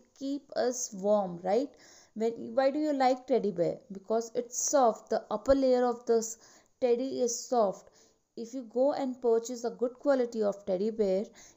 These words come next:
it will be made out of animal fur, okay? So they used to make a trade, used to, uh, use the fur in,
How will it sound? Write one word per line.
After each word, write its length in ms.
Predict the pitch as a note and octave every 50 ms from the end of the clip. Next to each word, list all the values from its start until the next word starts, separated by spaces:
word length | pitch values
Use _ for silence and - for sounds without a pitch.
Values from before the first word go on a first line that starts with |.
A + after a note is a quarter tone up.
| _
it 160 | - A3 - -
will 100 | A3+ A3+
be 140 | A3 A3+ A3+
made 380 | A3 G#3+ A3+ A#3+ C4 C#4 - - -
out 240 | - G#3+ A3 G#3+ G#3+
of 180 | G#3+ G#3+ G#3+ G#3+ -
animal 540 | - G#3 G3 G3+ G#3+ G#3+ G#3+ G#3+ G#3+ A3 A3+
fur, 420 | G#3+ - - - G3+ F#3+ F3 E3 E3 - - _ _ _ _
okay? 360 | - - - - A3 A#3+ C#4+ - - _ _ _ _ _ _ _ - - - _ _
So 300 | - - - C#4 D4+ D4+
they 140 | C4 C#4
used 260 | C4 C4 C4+ C4 - -
to 300 | D4+ D4+ C#4+ C4 A#3+ A#3
make 240 | A#3+ A#3+ B3+ C4 C4
a 80 | C#4
trade, 360 | C4 C4+ - A#3+ A3+ A3+ A#3 A3+
used 520 | G#3 G#3+ G#3+ G#3+ G#3 A#3 B3+ C4+ C4 -
to, 360 | - C#4 C4+ C4 A#3+ A3+ - -
uh, 260 | - G#3 G3 F#3+ F#3+
use 360 | F#3+ G3 G#3+ A#3+ C4+ C4 C4+
the 100 | D4 C#4+
fur 220 | C#4+ - A#3 A3
in, 280 | A3+ A3+ - - G#3 G3